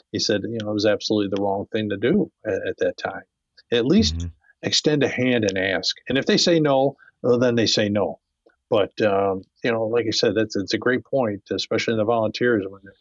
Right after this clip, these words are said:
Speaker 1: starting to isolate because they're not showing up. Uh, that, that's something where,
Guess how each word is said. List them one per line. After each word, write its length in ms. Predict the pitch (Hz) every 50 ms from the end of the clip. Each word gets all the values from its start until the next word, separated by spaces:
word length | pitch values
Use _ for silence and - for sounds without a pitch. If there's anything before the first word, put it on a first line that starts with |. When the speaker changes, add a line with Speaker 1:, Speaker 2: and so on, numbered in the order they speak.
| _ - _ _ -
Speaker 1:
starting 260 | - - 113 117 113
to 60 | 110
isolate 460 | 113 123 - - - 95 98 98 98 -
because 240 | - 101 - 107 98
they're 100 | 98 98
not 200 | 98 101 104 101
showing 340 | - - 110 104 101 98 98
up. 240 | 110 107 90 - - -
Uh, 160 | 101 95 92
that, 300 | 92 98 92 92 98 101 101
that's 340 | 101 104 101 98 - - -
something 360 | - 113 110 - 120 113 107
where, 320 | 104 110 107 107 107 107